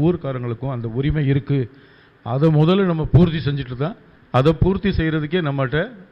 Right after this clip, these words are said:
அந்த அளவுக்கு இல்ல. அதாவது, இதை வந்து ஜக்காத்து வந்து நம்மளுடைய சொத்தையும், நம்ம பொருளையும், நம்ம நகை நட்டையும், நம்ம குடும்பத்தையும், நம்ம குழந்தைகளையும் எந்த அளவுக்கு பாதுகாக்குதோ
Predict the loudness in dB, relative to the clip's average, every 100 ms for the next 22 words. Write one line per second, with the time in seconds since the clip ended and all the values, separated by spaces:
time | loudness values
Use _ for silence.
0 | -8 -6 -4 -4 -4 -6 -8 -12 -20 _
1 | _ -8 -4 -4 -6 -10 _ _ _ _
2 | _ _ _ _ -10 -6 -4 -4 -6 -2
3 | 2 4 4 2 0 0 -2 0 -2 -2
4 | 0 0 0 0 -2 -6 -20 -20 _ -6
5 | -2 0 0 0 0 -2 -2 -2 0 0
6 | 0 2 2 4 2 0 -2 -6 -12 _
7 | _ _ -10 -6 -2 0 0 0 -2 -4
8 | -2 -4 -4 2 4 4 0 -4 -4 -4
9 | -4 0 2 2 0 0 -2 -4 -10 -20
10 | _ _ -6 -4 -2 -2 -2 -2 -4 -4
11 | -4 -4 -4 -6 -6 -8 -8